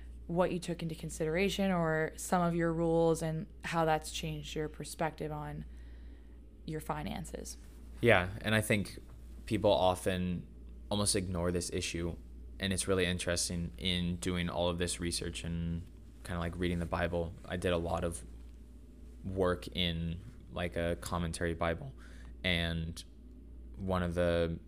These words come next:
Speaker 2: comments that I saw was essentially from somebody who spends a lot of time studying the Word,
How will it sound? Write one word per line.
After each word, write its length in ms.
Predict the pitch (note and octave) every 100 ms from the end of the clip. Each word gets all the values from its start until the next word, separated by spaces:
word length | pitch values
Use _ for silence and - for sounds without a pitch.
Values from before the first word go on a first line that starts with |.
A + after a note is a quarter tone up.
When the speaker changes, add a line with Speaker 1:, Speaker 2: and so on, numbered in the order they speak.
| - - - - -
Speaker 2:
comments 440 | - G2 F#2 F2 -
that 100 | F2
I 60 |
saw 260 | E2+ F#2 F#2
was 520 | E2+ E2+ E2+ - - - - - - - - - - - -
essentially 480 | G#2 - F#2+ - F2
from 580 | - F#2 F2 F2 F2 E2+
somebody 340 | - F#2+ F2 F2
who 60 | E2+
spends 260 | - F2
a 40 | E2+
lot 120 | E2+
of 60 | E2+
time 240 | E2+ E2+
studying 300 | - F2 F2
the 60 | E2+
Word, 320 | F2+ F2